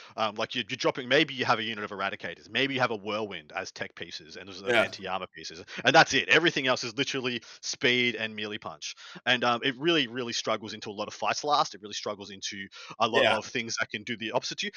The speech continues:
Speaker 1: So think ab-, actually think about the story of ninth edition, yeah? Um, Space Marine Codex comes out. People tout, um, Blood Angels as the second or third best Marine option after White Scars, after Salamanders. Um,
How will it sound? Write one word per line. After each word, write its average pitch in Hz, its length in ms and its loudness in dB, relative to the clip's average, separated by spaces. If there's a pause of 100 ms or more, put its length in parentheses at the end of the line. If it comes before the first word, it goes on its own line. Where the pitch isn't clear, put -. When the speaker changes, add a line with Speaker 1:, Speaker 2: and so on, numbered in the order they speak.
(140)
Speaker 1:
So - 120 6
think - 220 0
ab-, 214 60 -10 (180)
actually 196 200 2
think 262 180 -8
about 202 400 4
the 139 80 0
story 139 320 0
of 123 80 -4
ninth 117 180 -4
edition, 104 320 -8
yeah? 92 140 -4 (440)
Um, 131 320 6
Space 175 240 4
Marine 165 100 -4
Codex 135 240 4
comes 120 260 -4
out. 120 160 6 (760)
People 151 280 2
tout, - 380 4 (340)
um, 123 200 4
Blood 127 220 6
Angels 117 280 -2
as 117 200 2
the 120 80 -8
second 143 340 0
or 104 100 -10
third 127 400 2
best 110 380 0
Marine 113 280 -2
option 107 380 -2 (240)
after 123 260 6
White 107 260 0
Scars, 104 360 -2
after 110 280 0
Salamanders. 92 680 -6 (300)
Um, 127 300 2